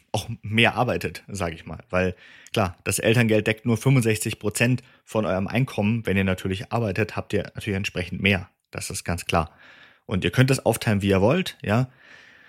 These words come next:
Ähm, auch fifty fifty oder auch, dass, ähm, der Mann länger zu Hause bleibt und so weiter. Also das ist hier gar keine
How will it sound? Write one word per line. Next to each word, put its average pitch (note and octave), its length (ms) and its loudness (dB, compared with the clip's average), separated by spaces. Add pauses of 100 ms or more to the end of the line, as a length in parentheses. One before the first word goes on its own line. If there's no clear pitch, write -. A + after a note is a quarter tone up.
(300)
Ähm, G2 480 2
auch - 140 2
fifty A2+ 300 2
fifty B2+ 440 4
oder F2+ 300 2
auch, F#2 240 -4
dass, - 480 -2
ähm, F2 340 -4
der F#2+ 120 2
Mann B2+ 260 4
länger A2+ 260 2
zu G#2 140 -2
Hause G#2+ 220 2
bleibt F#2+ 400 -2
und G2 160 -4
so F#2 100 -4
weiter. F#2 380 -4
Also F2+ 140 -8
das F#2+ 240 -8
ist F#2 120 -4
hier G2 300 2
gar G#2 180 2
keine F#2+ 460 4